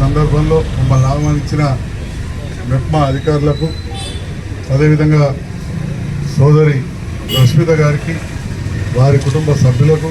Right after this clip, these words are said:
వారు ప్రోత్సహించిన మహిళా సంఘ సభ్యులకు, నాయకులకు,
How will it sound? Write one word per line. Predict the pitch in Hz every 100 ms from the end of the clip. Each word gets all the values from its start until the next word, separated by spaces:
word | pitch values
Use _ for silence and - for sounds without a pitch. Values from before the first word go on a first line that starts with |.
| 147
వారు | 135 -
ప్రోత్సహించిన | 135 151 165 156 160 131
మహిళా | 123 143 156 143
సంఘ | 147 151 135 - - - - - - -
సభ్యులకు, | 127 120 160 165 165 165 - - - - - 113
నాయకులకు, | 135 156 147 156 165